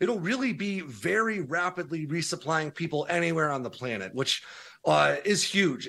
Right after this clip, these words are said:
You guys can speak to much better than I can, uh, but especially special operations units or, for instance, you know, Marines operating in Syria,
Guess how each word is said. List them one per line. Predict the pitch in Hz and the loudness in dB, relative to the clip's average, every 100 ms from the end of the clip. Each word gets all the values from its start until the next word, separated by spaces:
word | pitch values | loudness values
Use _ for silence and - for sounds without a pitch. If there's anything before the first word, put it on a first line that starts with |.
| - | -4
You | 165 247 | 0 2
guys | 220 185 - | 2 0 -4
can | 180 | -8
speak | - 196 170 | -8 -8 -4
to | 180 | 0
much | 160 165 - | 2 2 0
better | 170 151 | 0 0
than | 135 139 | -2 -2
I | 156 | -4
can, | 151 160 151 143 - - - - | -2 -4 -4 -8 -16 -20 -8 -2
uh, | 147 139 - | -2 -2 -8
but | 156 185 | -4 -2
especially | 185 - 247 233 214 | -2 -2 -2 -2 -6
special | - 196 196 190 | -4 -4 -4 -4
operations | 175 151 170 180 190 160 | -4 -4 -4 -4 -6 -6
units | 175 190 190 - | -2 0 0 -2
or, | - 175 185 185 | 2 4 6 4
for | 185 180 | 2 0
instance, | 190 185 190 180 180 | 0 0 0 0 0
you | |
know, | 175 160 - - - | 0 -2 -6 -18 -4
Marines | 156 180 202 202 180 | -2 0 0 0 -2
operating | 185 180 170 170 160 | -4 -4 -4 -4 -6
in | 139 | -8
Syria, | 127 - 196 196 196 190 | -6 0 4 6 6 4